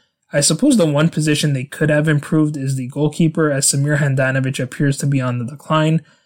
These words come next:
but I will give Inter a seven and a half out of ten. So that brings us to the final team, Juventus, of course. I'm not gonna spend too much time on Juve because I think by now you're probably up to speed on their moves.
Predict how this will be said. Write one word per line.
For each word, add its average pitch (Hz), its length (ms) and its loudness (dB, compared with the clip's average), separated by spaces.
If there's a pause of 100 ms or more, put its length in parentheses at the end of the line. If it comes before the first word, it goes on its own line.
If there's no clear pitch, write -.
(120)
but 143 140 0
I 147 200 2
will 156 180 0
give 135 240 -2
Inter 127 420 -4
a 127 220 -4
seven 127 420 -2
and 127 120 -8
a 135 40 -6
half 120 500 -6
out 120 160 -2
of 120 240 -12
ten. 131 380 -4 (640)
So - 160 -4
that 185 240 2
brings 170 240 0
us 151 140 0
to - 100 -6
the 127 120 -2
final 185 380 2
team, 139 380 -2
Juventus, 165 520 0
of 165 120 -4
course. 160 460 0 (200)
I'm 147 80 -2
not 233 140 2
gonna 294 160 2
spend 180 280 0
too - 160 0
much 165 240 2
time 156 240 2
on 147 120 2
Juve 147 280 2
because 143 300 0
I 131 60 -2
think 269 280 -2
by 190 140 2
now 156 160 2
you're 143 160 2
probably 185 640 2
up 143 180 -4
to 147 100 -6
speed 139 280 -2
on 117 160 -8
their 135 160 0
moves. 139 420 -2